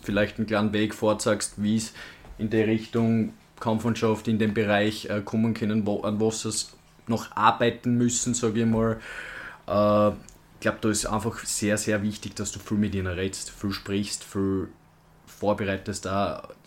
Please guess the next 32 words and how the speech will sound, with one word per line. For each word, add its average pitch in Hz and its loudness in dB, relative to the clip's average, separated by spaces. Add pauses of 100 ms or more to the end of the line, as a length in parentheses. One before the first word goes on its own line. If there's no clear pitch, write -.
(140)
ihnen 107 -2
Druck 110 -4
ein 101 -10
bisschen 110 0
nimmst, 107 0
weil 95 2
ich 98 0
sag 101 -4
mal, 101 0
wenn 104 0
du 104 -2
da 104 -2
als 101 -4
junger 101 -2
Bursch 104 -6
dann 101 -2
dabei 87 -6
bist, 101 -4
steht 107 -6
da 107 -4
der 107 -6
Stift 110 -6
schon 117 0
einmal 113 2
und - -12
da 85 0
einfach 107 0
einmal 110 2
ein 104 -2
bisschen 107 -2
probieren, 110 0
aber 107 -2